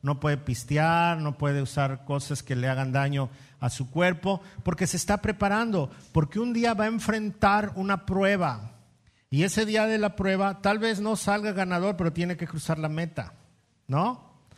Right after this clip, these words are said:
Y, y lo tiene que hacer con dignidad, y para eso se prepara, y, y, y se prepara como nadie. Y, y eso es para hacer algo humano,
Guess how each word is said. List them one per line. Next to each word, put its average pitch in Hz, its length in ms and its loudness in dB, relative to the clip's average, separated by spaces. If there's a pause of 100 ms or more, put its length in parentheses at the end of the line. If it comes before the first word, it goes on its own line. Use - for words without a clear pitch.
(360)
Y, 147 200 2
y 156 260 2
lo 143 220 -2
tiene 185 260 -2
que 185 80 -2
hacer 175 260 -2
con 175 160 -4
dignidad, 151 800 0 (420)
y 151 120 0
para 160 240 2
eso 190 160 -4
se - 120 -4
prepara, 190 720 0
y, 165 240 -4
y, 160 280 -4
y 151 60 0
se 160 200 -2
prepara 202 1000 -4
como 170 300 -2
nadie. 196 680 0 (520)
Y, 160 220 0
y 185 220 2
eso 269 180 -2
es 285 100 -2
para 240 200 2
hacer 220 260 0
algo 220 520 0
humano, 175 680 2